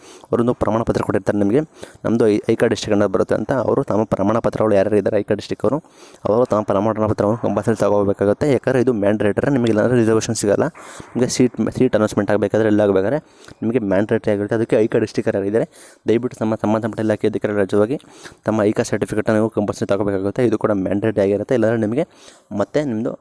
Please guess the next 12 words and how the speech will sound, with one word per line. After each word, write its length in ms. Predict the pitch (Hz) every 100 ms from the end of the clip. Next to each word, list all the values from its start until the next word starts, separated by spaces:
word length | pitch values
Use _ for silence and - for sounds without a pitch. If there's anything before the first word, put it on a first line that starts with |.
| 101
ಅಪ್ಲಿಕೇಬಲ್ 400 | - 110 104 101 101
ಆಗಲ್ಲ, 180 | 107 120 101
ಮತ್ತೆ 140 | - 113
ನೀವು 120 | 131 117
ಅದನ್ನು 180 | 113 107
ಎಡಿಟ್ 180 | 117 -
ಮಾಡೋಕ್ಕೆ 200 | 110 110 107
ಕೂಡ 60 | 95
ಆಗಲ್ಲ, 200 | 101 110 127
ಮತ್ತೆ 160 | 104 - 113
ನಿಮಗೆ 260 | 117 135 139 104
ಪ್ರಾಬ್ಲಮ್ 280 | 104 107